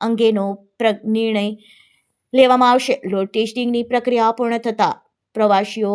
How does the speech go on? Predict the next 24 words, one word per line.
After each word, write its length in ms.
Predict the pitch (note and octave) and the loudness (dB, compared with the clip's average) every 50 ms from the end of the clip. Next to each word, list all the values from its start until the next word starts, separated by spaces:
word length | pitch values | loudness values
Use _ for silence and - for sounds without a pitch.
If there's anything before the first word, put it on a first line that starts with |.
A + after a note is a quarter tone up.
| G#3 | 0
અને 340 | G#3 G3+ G3+ G3+ G3+ G3+ G#3 | -2 -2 -2 -4 -4 -6 -6
સ્થાનિક 440 | G3+ G#3 - A#3+ A3+ A#3 A#3+ B3+ C4 | -8 -8 -6 -4 -2 -2 -2 -2 -2
રહેવાસીઓને 680 | C4 B3+ B3 A#3+ A#3 A#3+ A#3 A#3 A#3+ A#3 A3 A3+ A3 A3 A3+ | -2 -2 0 0 -2 -4 -4 -4 -4 -4 -2 -2 -2 -2 -2
મોટી 320 | G#3+ F#3+ F#3 F#3 G#3 G3+ | -4 -6 -6 -6 -6 -4
રાહત 300 | F#3+ F3+ F#3 G3+ G3 G3+ | -2 -2 -2 -2 -4 -6
મળી 200 | F#3 F#3 F#3+ G#3 | -4 -4 -4 -6
છે, 180 | G3+ - G3+ G3 - _ _ _ _ _ _ _ _ _ - | -6 -8 -10 -12 -12 _ _ _ _ _ _ _ _ _ 0
કેમ 140 | B3 B3 | 0 0
કે 200 | B3 B3 A#3 A3 | 2 0 0 0
હળવા 340 | A3 F#3+ G3+ G3+ G3+ G3 G3 | 0 0 -2 -2 0 0 2
વાહનો 380 | F#3+ G3 F#3+ G3 G#3 G#3 G#3 G3+ | 2 2 2 2 0 -2 -2 -2
માટેનો 460 | G3+ G3 G3 G3 G#3 G3+ F#3+ F#3+ F#3+ G3 F#3+ - _ _ _ _ _ _ _ _ _ _ | -4 -4 -4 -4 -4 -4 -4 -4 -6 -6 -8 -12 _ _ _ _ _ _ _ _ _ _
ટ્રાફિક 420 | B3+ B3 A#3+ B3 A#3+ C#4 B3+ - B3 | 4 6 6 6 4 0 -4 -4 -2
પુનઃ 300 | B3+ B3 A#3 A#3 A#3 A#3 | 0 0 0 2 0 -2
શરૂ 280 | A#3 A#3+ A3+ G#3 G#3+ | -2 0 0 0 2
થતાં 380 | G#3+ A3+ G#3 G#3 G#3+ F#3 F3 F#3 | 0 -2 -2 0 2 2 2 0
જંબુસર 520 | - - G#3+ G#3 G#3 A3+ A3 A#3+ A3+ A3 | -2 -4 -4 -2 -2 -4 -2 -2 -2 -2
અને 260 | A3+ A3 A3 G#3+ G#3 G#3 G#3 - - | -2 -2 -2 -2 -4 -4 -6 -6 -4
આમોદ 320 | - G3 G3 F#3+ G3+ G3 | -4 -2 -2 -2 -4 -4
વચ્ચેની 480 | G3+ G#3 G#3 G3+ A3 G#3+ G#3+ G3+ G#3 G#3 | -4 -6 -4 -4 -4 -4 -2 -4 -4 -6
અવરજવર 680 | G#3 - G3 F#3+ G3 G#3+ G#3 - G#3 F#3+ F#3 F#3+ F#3+ - _ - _ _ _ _ _ _ _ _ _ _ - | -6 -6 -4 -4 -4 -4 -4 -6 -6 -4 -4 -4 -6 -8 _ -20 _ _ _ _ _ _ _ _ _ _ 0
હવે 200 | B3 B3 B3 A#3+ A#3+ A#3 G#3 - _ - | 2 4 4 4 2 0 -2 -10 _ -16
સરળ 340 | - - A#3+ F#3 F#3 F3+ F#3 | -2 2 2 4 4 4 2
બનશે. 400 | G3+ G3+ G#3+ G#3+ - A#3+ A3 | 0 0 -2 -4 -6 -6 -8